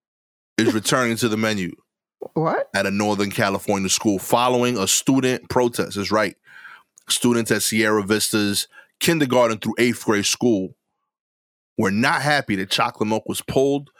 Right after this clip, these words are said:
Speaker 1: from their lunch menu. So the fourth grade class held a protest. That's right. Students and administration came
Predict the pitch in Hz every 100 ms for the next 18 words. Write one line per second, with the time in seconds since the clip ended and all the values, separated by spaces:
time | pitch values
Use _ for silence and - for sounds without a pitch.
0 | _ - 110 101 95 104 104 110 101 90
1 | - 107 95 95 - 147 175 170 - -
2 | - - 104 110 127 135 123 131 117 117
3 | 117 - - 131 117 110 110 110 107 98
4 | - 104 113 104 90 _ _ - _ -
5 | - 127 120 117 110 104 101 104 113 110
6 | 107 95 135 131 131